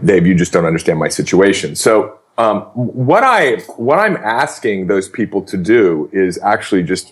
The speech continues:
uh, be conscious of the decision that they've made. So the first thing is be aware, like we talked about, of that internal dialogue. W-,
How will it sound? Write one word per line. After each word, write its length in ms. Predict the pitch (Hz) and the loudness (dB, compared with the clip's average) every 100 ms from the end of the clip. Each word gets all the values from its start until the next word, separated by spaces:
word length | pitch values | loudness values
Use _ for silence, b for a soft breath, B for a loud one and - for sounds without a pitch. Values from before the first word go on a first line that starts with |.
| _ 95 | _ 0
uh, 260 | 92 87 | 2 0
be 240 | 90 90 101 | -2 -2 -2
conscious 400 | - 113 110 95 | 0 -2 -4 -6
of 100 | 85 | -8
the 60 | |
decision 440 | 78 - 95 82 80 | -6 -2 -2 -2 -6
that 100 | 76 | -6
they've 160 | 76 | -8
made. 260 | - - - _ _ - | -8 -14 -18 _ _ 0
So 100 | 127 | 0
the 140 | - | 2
first 220 | 185 190 | 0 2
thing 120 | 151 | 2
is 80 | 120 | 0
be 200 | 87 117 | 2 4
aware, 300 | 104 104 95 | 4 4 4
like 200 | 87 85 | 2 -2
we 80 | 90 | -2
talked 240 | 101 98 | 0 0
about, 180 | 110 110 | 2 2
of 60 | 87 | 2
that 160 | 85 | 0
internal 320 | 85 90 80 76 | -2 -6 -4 -4
dialogue. 440 | 73 60 - - _ _ _ | -4 -6 -12 -16 _ _ _
W-, 320 | - - 101 | -12 -4 -2